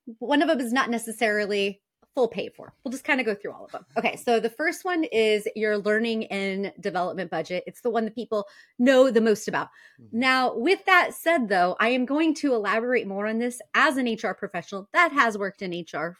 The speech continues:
Speaker 1: for a long time. A lot of people think that if their learning and development budget isn't listed, if it's not listed on the benefits, then it's not there.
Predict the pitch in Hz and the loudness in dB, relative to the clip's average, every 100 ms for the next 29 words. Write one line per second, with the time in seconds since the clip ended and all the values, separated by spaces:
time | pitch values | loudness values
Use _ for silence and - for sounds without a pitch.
0 | _ 208 185 175 175 165 165 - - - | _ -8 -6 -6 -6 -4 -6 -8 -20 -20
1 | - 339 330 381 440 - 320 285 - 233 | -4 0 4 4 4 -2 -4 -6 -2 -2
2 | 233 226 202 196 - 190 180 175 _ _ | 0 -2 -2 -6 -2 0 0 -4 _ _
3 | _ _ _ _ _ - _ 185 226 269 | _ _ _ _ _ -20 _ 2 4 6
4 | 294 269 208 208 233 240 190 190 220 240 | 4 2 2 0 0 -4 -4 -4 0 0
5 | - - 220 269 - 165 196 190 - 240 | 0 -6 -2 -2 -4 -6 -6 -6 -2 0
6 | 233 233 208 - - - 208 - 233 220 | 2 -2 -6 -8 -8 -8 -8 -6 -4 -6
7 | 190 151 214 381 359 - 311 311 320 294 | -6 -6 -6 -8 -8 -4 -4 -2 -6 -6
8 | 262 311 - | -2 -2 -2